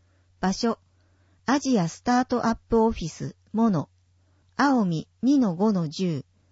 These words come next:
テレコムセンタービル東棟十四階。対象定員、創業を目指す方、各階二十人、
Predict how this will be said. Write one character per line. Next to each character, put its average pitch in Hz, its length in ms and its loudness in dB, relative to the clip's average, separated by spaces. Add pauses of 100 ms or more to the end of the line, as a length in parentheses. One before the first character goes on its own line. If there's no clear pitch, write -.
(260)
テ 208 120 -2
レ 262 120 2
コ 277 140 -2
ム 277 120 2
セ 262 220 0
ン 254 80 0
タ 240 220 0
ー - 20 -2
ビ 202 160 -2
ル 143 180 -4
東 220 460 -2
棟 196 400 -4
十 208 240 0
四 196 320 -2
階。 170 320 -4 (1000)
対 269 180 0
象 262 380 -2
定 214 340 0
員、 190 360 -4 (640)
創 285 260 4
業 285 300 4
を 262 80 2
目 240 100 0
指 262 220 -2
す - 100 -16
方、 - 400 -6 (180)
各 - 300 -8
階 170 240 -2
二 151 160 -2
十 214 240 -2
人、 147 300 -8